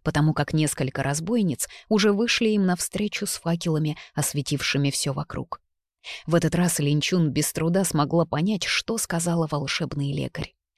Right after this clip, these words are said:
Они проследовали за ней к удобному тюфяку у стены и осторожно опустили на него Чао Гай, и сестрица Ань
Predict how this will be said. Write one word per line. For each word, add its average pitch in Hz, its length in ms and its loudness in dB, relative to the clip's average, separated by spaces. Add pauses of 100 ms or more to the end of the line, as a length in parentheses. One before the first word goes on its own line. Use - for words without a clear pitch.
(200)
Они 151 280 4
проследовали 147 640 0
за 143 160 0
ней 160 220 4
к - 100 -6
удобному 147 480 2
тюфяку 147 460 -4
у 185 100 0
стены 180 460 -2 (180)
и 175 100 4
осторожно 214 600 2
опустили 208 500 0
на 190 80 4
него 185 220 2
Чао 175 360 -2
Гай, 151 360 -6 (260)
и - 80 2
сестрица - 800 -2
Ань 214 240 2